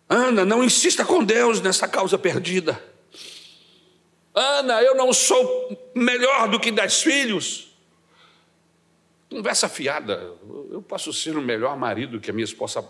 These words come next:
minha esposa possa ter alcançado. Mas não dá pra comparar. Filhos é filhos. É um sonho. E geralmente todas as mulheres, ou quase todas,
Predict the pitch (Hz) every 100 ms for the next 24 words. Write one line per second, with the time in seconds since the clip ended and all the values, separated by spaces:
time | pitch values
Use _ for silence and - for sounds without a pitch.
0 | - 117 104 - 131 107 95 127 127 117
1 | 98 - 120 120 107 104 - - 104 110
2 | 101 82 104 _ _ _ _ _ _ _
3 | _ _ _ _ _ _ _ - 156 165
4 | - - - - - _ - 233 214 202
5 | 123 120 104 95 85 - _ _ _ _
6 | _ _ - 277 226 185 127 202 202 107
7 | - - _ _ _ _ - 165 - 190
8 | 175 127 - _ _ _ _ _ _ _
9 | _ _ _ _ _ _ _ _ _ _
10 | - 113 143 113 135 127 98 _ 165 120
11 | 113 104 104 139 120 90 104 95 117 -
12 | 110 - 139 98 -